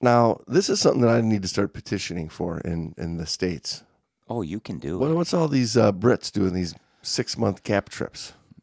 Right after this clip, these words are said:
Speaker 2: All British people are rich, and they have guns.
Speaker 1: <laughs>
Speaker 2: Oh, wait, that's us.
Speaker 1: <laughs> They sure get some nice trips.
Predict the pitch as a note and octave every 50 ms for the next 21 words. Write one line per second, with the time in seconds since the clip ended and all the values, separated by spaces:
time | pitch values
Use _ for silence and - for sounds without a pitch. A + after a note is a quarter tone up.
0 | _ _ - G#2 G#2+ A2+ A2+ G#2+ A#2 A#2 G#2 G2+ - - - G#2+ F#2 - F2 E2
1 | D2+ C#2+ C#2 D2+ D#2+ D2+ C2 - - - - - F#2 F2+ F2+ E2 F2 E2 D2 -
2 | E2 D2+ C#2+ B1+ A#1+ - - - - - _ _ _ _ - - - A#2 A2+ F#2+
3 | D2+ B1+ - C#2 D2 D2 - - - B1+ A1+ - - - - - - - C3 B2+
4 | - - - F#2+ - - C#3 - _ _ _ _ _ D3 C#3 _ - C3 C3 C3
5 | - B2+ B2+ A#2+ A2 _ _ _ _ _ _ _ _ _ _ - - C#3+ A#2 G#2+
6 | - - G#3 - F3+ E3+ - C3 D3 D#3 D3+ B2+ - - - - - G#2+ - -
7 | - - -